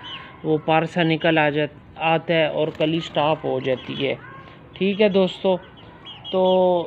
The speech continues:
दोस्तों, आपने इस तरह करना है कि वो जो छोटा सा उस, अ, अ, सुराख में जो वो कली निकली होगी, छोटी सी जो जली होगी,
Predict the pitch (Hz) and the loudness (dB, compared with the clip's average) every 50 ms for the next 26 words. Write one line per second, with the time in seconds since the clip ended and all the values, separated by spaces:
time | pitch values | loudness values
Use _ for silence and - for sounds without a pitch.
0 | - - - - - - - - - - - - - - - - - - 190 190 | -8 -16 -20 -20 -20 -20 -20 -20 -20 -20 -20 -20 -20 -20 -20 -18 -14 -8 -2 0
1 | 196 202 196 - - 254 240 240 - - 196 202 214 196 220 220 220 220 - - | 0 0 0 2 6 8 8 8 8 4 4 4 4 4 2 0 0 0 0 -2
2 | 226 - - - 240 240 233 233 214 - 208 202 196 202 214 220 226 226 208 - | -4 -4 0 2 4 6 6 4 4 6 4 4 6 6 6 6 6 4 2 -2
3 | - - - - - - - - - - - - - 190 196 196 190 185 - - | -8 -18 -18 -20 -20 -20 -20 -20 -20 -20 -10 2 4 6 8 8 6 4 2 -4
4 | - - 190 175 185 214 220 196 202 220 220 208 - - - 196 196 190 180 - | -14 -10 -6 2 6 6 6 8 6 4 4 4 2 -4 0 2 2 2 2 4
5 | 226 226 226 226 208 - 220 220 214 214 208 202 190 - - - 185 190 190 180 | 6 6 6 6 4 4 4 4 6 6 6 4 2 0 -4 0 2 4 4 4
6 | 175 - - - - - - - - - - 175 175 180 175 175 175 175 170 160 | 2 -2 -10 -12 -12 -12 -12 -14 -14 -6 0 4 6 6 6 6 6 4 2 0
7 | 170 175 170 170 165 - 185 170 170 170 180 202 202 202 208 202 196 170 190 190 | 0 0 0 -2 -2 0 2 4 6 8 8 6 6 2 0 0 0 2 0 2
8 | 190 185 180 - 196 196 202 214 214 208 214 190 - 208 214 226 220 202 190 185 | 2 0 0 2 2 2 2 2 2 2 0 0 -2 -2 -2 2 4 4 4 4
9 | 180 185 185 - - 185 165 165 165 196 170 - 185 170 165 165 160 156 165 170 | 2 0 -4 -2 -2 -2 -2 -2 -2 -6 -6 -6 -6 -4 -2 -4 -2 0 -2 -2
10 | 175 185 202 202 196 185 180 185 175 | 0 0 2 2 2 2 2 0 -4